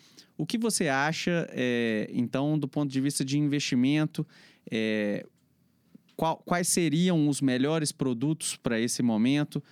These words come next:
É, o, como que uma pessoa que tá querendo começar a investir,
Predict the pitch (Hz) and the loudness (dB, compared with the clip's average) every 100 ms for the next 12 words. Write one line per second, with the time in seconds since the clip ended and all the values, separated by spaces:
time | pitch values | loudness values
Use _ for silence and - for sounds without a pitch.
0 | - 120 127 - - - 110 110 107 - | -20 -20 -20 -20 -14 -6 -4 -2 -4 -8
1 | - - - 208 208 190 175 165 139 - | -14 -10 -4 -2 0 0 0 -2 -4 -2
2 | 175 165 - 135 - 143 - 139 147 160 | -2 -2 -2 -4 -4 -6 -2 0 2 0
3 | - 185 180 139 - 160 160 156 135 117 | -2 -4 0 0 0 0 0 0 0 0
4 | 104 - 202 185 | -2 0 2 0